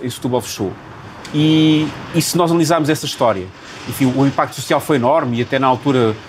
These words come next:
o governo disse que ia retirar todos os fundos comunitários porque a fábrica tinha sido, e, e estava a se deslocalizar e que, enfim, tentou por to-, todos os meios manter a fábrica em Setúbal. Mas depois viu-se na reação, de facto, uma coisa simples, é que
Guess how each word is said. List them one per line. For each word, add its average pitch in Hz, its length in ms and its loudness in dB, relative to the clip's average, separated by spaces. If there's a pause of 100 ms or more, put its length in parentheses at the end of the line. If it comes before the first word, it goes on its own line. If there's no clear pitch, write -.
(200)
o 120 300 2
governo 123 360 0
disse 127 240 -6
que 143 140 -4
ia 127 120 4
retirar 127 300 0
todos 123 260 -2
os 104 80 -4
fundos 127 220 0
comunitários 127 580 0
porque - 220 -10
a 117 40 -12
fábrica 131 320 -2
tinha 127 240 -4
sido, 117 320 -6
e, 131 140 -4
e 120 60 -4
estava 117 240 -2
a - 20 -8
se 127 100 -8
deslocalizar 113 760 -2 (420)
e 135 80 0
que, 117 880 2
enfim, 135 300 0
tentou 120 420 0 (160)
por - 120 0
to-, 151 400 2
todos 147 200 2
os 117 80 -2
meios 143 380 0 (180)
manter 143 320 2
a 139 40 0
fábrica 127 400 0
em - 20 -4
Setúbal. 82 320 -10 (320)
Mas 156 100 2
depois 185 200 2
viu-se 165 360 -2
na 170 60 4
reação, 151 460 2
de - 60 -12
facto, 156 380 -4
uma 156 140 2
coisa 151 220 0
simples, 135 320 -2
é 135 40 2
que 147 220 0